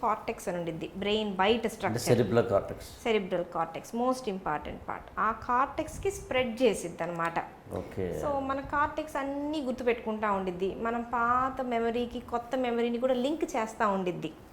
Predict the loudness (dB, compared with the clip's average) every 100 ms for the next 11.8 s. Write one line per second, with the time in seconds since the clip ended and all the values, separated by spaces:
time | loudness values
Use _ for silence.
0 | -6 -6 -2 -4 -2 0 0 2 0 0
1 | 0 -2 -2 -2 0 2 4 2 0 -2
2 | -2 0 0 0 0 2 0 -2 -4 -4
3 | 4 6 6 2 0 -2 -6 -6 -10 -10
4 | -8 -8 -6 -8 -8 -10 -10 -4 -2 -2
5 | -2 -4 -2 0 2 2 0 0 2 2
6 | 2 4 6 6 6 2 2 0 0 2
7 | 4 4 2 2 4 4 4 2 0 0
8 | 2 2 0 -4 -2 -2 0 0 2 2
9 | 2 4 4 2 0 0 0 -2 -2 -4
10 | -2 -2 -2 -4 -6 -6 -2 0 0 -2
11 | -10 -8 -4 -4 -4 -2 0 -2